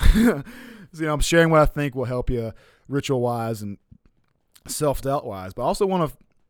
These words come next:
it's gonna show on these really embarrassing experiences. I don't think anybody's been embarrassed like this. Maybe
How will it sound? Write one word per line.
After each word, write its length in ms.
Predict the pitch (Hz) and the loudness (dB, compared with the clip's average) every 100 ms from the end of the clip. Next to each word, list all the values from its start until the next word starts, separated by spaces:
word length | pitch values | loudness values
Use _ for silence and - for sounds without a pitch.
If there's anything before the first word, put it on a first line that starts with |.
| _ _ _ _ - | _ _ _ _ -16
it's 80 | |
gonna 180 | - 147 | -4 -4
show 360 | 123 156 139 139 | -2 2 2 2
on 80 | 127 | -2
these 260 | 120 - | -6 -6
really 180 | 127 131 | -4 -4
embarrassing 400 | 113 123 127 127 | -4 -4 -4 -8
experiences. 400 | 107 - 127 - | -10 -8 -8 -8
I 20 | |
don't 180 | 113 170 | -10 -8
think 140 | 208 180 | -6 -6
anybody's 320 | 160 147 131 | -4 -2 -2
been 80 | 127 | -6
embarrassed 580 | 113 117 113 - - _ _ _ _ _ _ - | -6 -6 -6 -10 -16 _ _ _ _ _ _ -16
like 240 | 95 87 | -16 -10
this. 240 | 117 95 127 | -10 -10 -8
Maybe 380 | 127 123 110 | -8 -8 -10